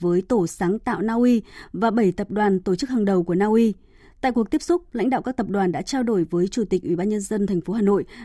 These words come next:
về thế mạnh và kinh nghiệm, công nghệ tiên tiến nhất của Na Uy như công nghệ xử lý rác và bùn thải và tái chế thành các chế phẩm phân bón phục vụ nông nghiệp,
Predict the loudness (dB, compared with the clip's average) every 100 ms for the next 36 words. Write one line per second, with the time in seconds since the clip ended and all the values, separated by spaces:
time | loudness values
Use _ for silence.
0 | -12 -2 0 2 2 2 2 0 -4 2
1 | 4 4 0 -8 0 2 2 0 -2 0
2 | 0 0 0 2 2 4 4 4 0 -6
3 | 2 4 4 2 0 -2 0 0 0 0
4 | -2 -2 -4 0 0 0 0 0 -4 -14
5 | -10 -6 -4 -2 0 0 -2 -2 -2 -2
6 | -4 -4 -2 0 0 0 -4 -2 -2 -2
7 | -2 -4 -2 2 2 2